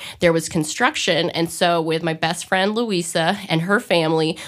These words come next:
we set up a lemonade stand 'cause her family lived really close to the other side of the bridge.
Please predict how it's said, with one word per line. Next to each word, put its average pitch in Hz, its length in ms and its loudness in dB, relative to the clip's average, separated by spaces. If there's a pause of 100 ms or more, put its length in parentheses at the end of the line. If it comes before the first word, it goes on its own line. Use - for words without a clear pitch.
we 190 220 2
set 190 380 4
up 170 280 2
a 170 100 0
lemonade 175 540 4
stand 139 320 -2
'cause 175 140 -4
her 226 140 2
family 185 320 4
lived 160 240 -2
really 160 180 2
close 165 260 2
to - 100 -6
the - 120 -4
other 160 160 2
side - 240 0
of 143 60 -4
the 156 40 -2
bridge. 143 360 -2